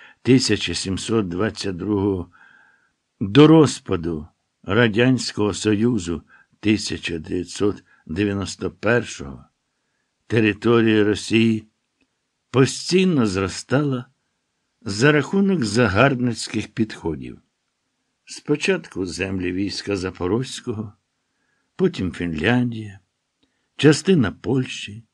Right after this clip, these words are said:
далі колонізація Америки, приєднання Грузії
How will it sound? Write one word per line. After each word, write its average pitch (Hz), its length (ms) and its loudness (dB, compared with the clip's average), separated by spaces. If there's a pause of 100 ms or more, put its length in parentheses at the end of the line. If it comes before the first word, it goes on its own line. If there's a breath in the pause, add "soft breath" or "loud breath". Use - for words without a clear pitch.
(760)
далі 98 640 2 (720)
колонізація 135 920 4
Америки, 98 640 -4 (720)
приєднання 139 720 4
Грузії 117 840 2